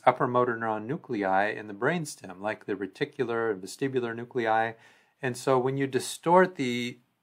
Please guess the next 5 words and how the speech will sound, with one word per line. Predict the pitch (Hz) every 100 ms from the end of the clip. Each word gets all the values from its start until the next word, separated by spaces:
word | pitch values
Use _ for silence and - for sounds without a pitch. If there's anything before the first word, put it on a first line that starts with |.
| _ _ _
um, | 113 107 104 123
output | 151 185 - 123 - _ _ _ _
to | 131
those | 117 113
nuclei, | 110 110 - 104 95 98